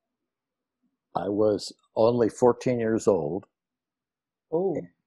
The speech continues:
Speaker 1: One of my best friends was, uh, Bunker Spreckles, who was Clark Gable's stepson. And they lived at the,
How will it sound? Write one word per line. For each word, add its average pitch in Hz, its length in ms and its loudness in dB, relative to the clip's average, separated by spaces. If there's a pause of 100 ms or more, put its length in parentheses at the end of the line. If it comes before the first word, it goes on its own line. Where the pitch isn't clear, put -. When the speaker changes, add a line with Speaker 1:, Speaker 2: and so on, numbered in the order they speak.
(140)
Speaker 1:
One 104 280 2
of 113 140 -2
my 110 220 4
best 110 400 2
friends 123 600 2
was, 92 320 -2
uh, 82 180 -2
Bunker 117 380 4
Spreckles, - 800 0 (920)
who 110 120 2
was 104 180 2
Clark - 380 4
Gable's 90 360 2
stepson. - 680 -2 (1400)
And 120 160 0
they 113 100 4
lived 113 440 6
at - 180 0
the, 87 200 0